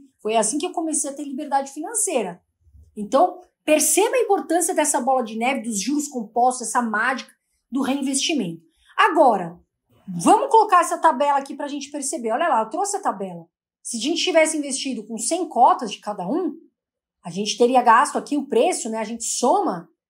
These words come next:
daria quarenta e sete vírgula cinquenta e um, como a gente falou, menos de cinquenta reais. Se a gente comprar cem cotas, veja lá o total, cinquenta e sete reais. E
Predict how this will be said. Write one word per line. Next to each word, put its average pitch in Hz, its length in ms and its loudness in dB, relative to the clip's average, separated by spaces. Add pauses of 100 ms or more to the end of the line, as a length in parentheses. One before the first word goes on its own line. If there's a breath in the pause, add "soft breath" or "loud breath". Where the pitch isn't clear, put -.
(140)
daria 214 260 2
quarenta 208 380 -4
e 214 60 -8
sete 202 420 -6
vírgula 226 320 -4
cinquenta 269 420 -4
e - 20 -4
um, 247 180 -4
como 294 180 -6
a 320 40 -4
gente 330 240 -6
falou, 359 520 4
menos 262 340 0
de 330 60 -6
cinquenta 359 340 -6
reais. 240 720 -2 (480)
Se - 120 -8
a 285 60 2
gente 381 240 -2
comprar 294 320 0
cem 349 380 -4
cotas, 196 640 2
veja 302 260 2
lá 330 160 4
o 311 80 -2
total, 277 760 0 (520)
cinquenta 277 600 -2
e 339 80 -4
sete 233 480 -2
reais. 349 760 0 (280)
E 403 100 2